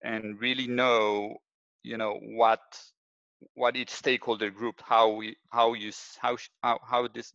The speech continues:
the group sees this topic and, and how, um, you know, where are the blind spots in terms of stakeholder groups and also in an aggregate,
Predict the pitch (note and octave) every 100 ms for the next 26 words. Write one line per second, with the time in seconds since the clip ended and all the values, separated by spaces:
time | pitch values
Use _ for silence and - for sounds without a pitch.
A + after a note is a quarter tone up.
0 | A2 G#2 - C#3 C3+ - - C#3 B2 G#2+
1 | F#2+ _ _ _ _ _ _ A2+ - -
2 | E3 - G2+ G#2 _ _ _ _ - A2
3 | G#2+ G#2+ G#2 - - A2 G#2 G#2 G2+ G#2
4 | G2+ - A#2 A2+ A2+ A2 - _ _ _
5 | _ _ - G#2+ G#2 G2+ G2+ G2+ G2+ -
6 | _ _ _ _ - C3 B2+ G#2+ B2+ C3+
7 | B2 G2+ A2+ A#2 A2+ - - - _ -
8 | - _ A#2+ A2 A#2+ A2 G2+ G2 F#2 -
9 | B2 A2 G#2 G2+ F#2 A#2+ G3+ - - _
10 | _ _ _ - A2 A2+ - A2+ G#2 G2+
11 | G#2+ A2+ G#2+ G2 F2+ -